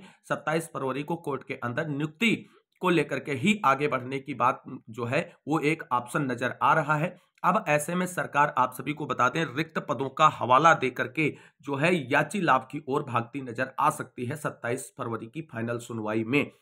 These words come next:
क्योंकि आप सभी लोगों को बता दें कि अभी तक जो कोर्ट बहस हुई, उसमें सरकार ने कहा है कि अब दो हज़ार ग्यारह की भर्ती के रिक्त पद जो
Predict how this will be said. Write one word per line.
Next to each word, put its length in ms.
क्योंकि 280
आप 160
सभी 200
लोगों 320
को 400
बता 260
दें 120
कि 400
अभी 260
तक 100
जो 140
कोर्ट 220
बहस 300
हुई, 120
उसमें 260
सरकार 360
ने 140
कहा 260
है 100
कि 220
अब 360
दो 80
हज़ार 240
ग्यारह 320
की 160
भर्ती 320
के 160
रिक्त 340
पद 180
जो 200